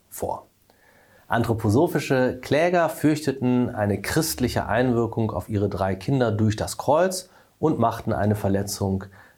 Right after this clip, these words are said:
der Religions- und Erziehungsfreiheit geltend. Im Hintergrund dieser Entscheidung steht die Frage nach dem Verhältnis von Staat und Kirche. Das Grundgesetz sieht keine strikte Trennung vor.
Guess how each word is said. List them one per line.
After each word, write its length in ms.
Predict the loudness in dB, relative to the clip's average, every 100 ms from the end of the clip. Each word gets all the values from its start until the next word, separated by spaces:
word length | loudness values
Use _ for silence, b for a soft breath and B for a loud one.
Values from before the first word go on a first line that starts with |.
| -2
der 260 | 0 0
Religions- 600 | 0 0 2 0 0 -2 -2
und 320 | -2 -2 -2
Erziehungsfreiheit 1000 | -4 -2 0 2 2 -2 -6 -6 -10 -12
geltend. 500 | -16 -16 -20 -20 -20 _ _ _ _ _ _ _ _ _ -4
Im 100 | 0
Hintergrund 640 | 4 4 4 4 4 2 0
dieser 240 | 2 2
Entscheidung 640 | 2 0 2 2 2 0 -4 B B B
steht 280 | -2 0 2
die 60 | 0
Frage 400 | 0 0 2 2
nach 180 | 2
dem 160 | 0 -2
Verhältnis 640 | 0 0 0 0 -2 -4
von 220 | -6 -6 -4
Staat 360 | -4 -4 -4
und 140 | -8 -6
Kirche. 480 | -2 -2 -2 -10 -18 _ B B B
Das 140 | B -2
Grundgesetz 640 | 2 2 2 2 2 0
sieht 360 | -6 -2 -2 -2
keine 400 | -2 0 0 0
strikte 520 | -2 -4 -4 -4 -6
Trennung 400 | -6 -2 0 0
vor. 500 | 0 0 2 0 -2